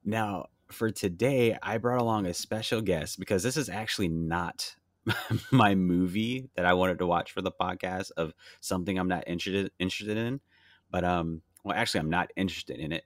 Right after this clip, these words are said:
But my guest today, Chad, is, uh, for some reason, he never wanted to, to see this movie. Chad, how are you?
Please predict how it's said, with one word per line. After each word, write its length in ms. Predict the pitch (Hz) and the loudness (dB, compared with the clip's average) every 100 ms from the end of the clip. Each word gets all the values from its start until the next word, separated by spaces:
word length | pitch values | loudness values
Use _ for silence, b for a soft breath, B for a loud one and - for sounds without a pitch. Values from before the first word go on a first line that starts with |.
| - | -2
But 200 | 87 - | -2 0
my 200 | - 95 | -2 -2
guest 420 | 90 98 135 160 - | 0 0 0 0 2
today, 440 | 107 95 85 - | 4 4 2 -2
Chad, 720 | - - 117 139 95 80 90 107 B B B B B B _ _ | -2 0 2 4 2 0 -4 -6 B B B B B B _ _
is, 360 | 101 104 107 98 | 2 2 2 2
uh, 420 | 104 101 101 98 - _ - _ _ | 2 2 0 -2 -10 _ -20 _ _
for 140 | - 107 | -8 -2
some 200 | 151 180 | 2 4
reason, 300 | 139 127 127 | 4 2 -2
he 140 | 131 | 0
never 260 | 127 135 131 | 0 0 0
wanted 220 | 131 - | -2 -2
to, 280 | 127 123 120 | -2 -2 -4
to 120 | - | -10
see 160 | - 127 | -6 -4
this 180 | 131 | -4
movie. 380 | - 139 95 82 _ _ | -4 -4 -4 -6 _ _
Chad, 280 | - 104 107 | 2 2 4
how 100 | 110 | 2
are 160 | 120 | 2
you? 220 | 123 90 | 0 0